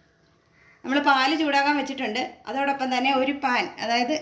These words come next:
എനിക്ക് ദോശക്കല്ലാണ്, ആ ദോശക്കല്ല് നമുക്കൊരു ശകലം നെയ്യ് പുരട്ടിയിട്ട് ആ ബ്രെഡൊന്ന് ചൂടാക്കി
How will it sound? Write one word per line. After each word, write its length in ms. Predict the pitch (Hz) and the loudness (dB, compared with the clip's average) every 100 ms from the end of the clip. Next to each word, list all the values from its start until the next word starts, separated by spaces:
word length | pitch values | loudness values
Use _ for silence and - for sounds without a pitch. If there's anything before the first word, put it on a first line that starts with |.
| 214 | -4
എനിക്ക് 220 | 233 294 294 262 | -2 0 2 4
ദോശക്കല്ലാണ്, 560 | 254 254 277 294 220 233 226 | 4 2 0 4 4 4 0
ആ 20 | 233 | 0
ദോശക്കല്ല് 500 | 233 262 254 254 285 - - _ - | -2 -2 0 2 0 -6 -18 _ -8
നമുക്കൊരു 320 | 254 269 285 285 | -2 2 2 2
ശകലം 380 | 269 262 285 269 | 2 4 4 4
നെയ്യ് 140 | 254 262 | 2 2
പുരട്ടിയിട്ട് 420 | 247 - 240 254 - - _ _ - | 0 0 -2 -2 -6 -12 _ _ -4
ആ 100 | 254 | 0
ബ്രെഡൊന്ന് 460 | 277 247 277 233 269 - - _ _ _ _ _ - | 2 2 2 0 -2 -6 -20 _ _ _ _ _ -12
ചൂടാക്കി 420 | 339 339 294 233 | -8 -2 0 0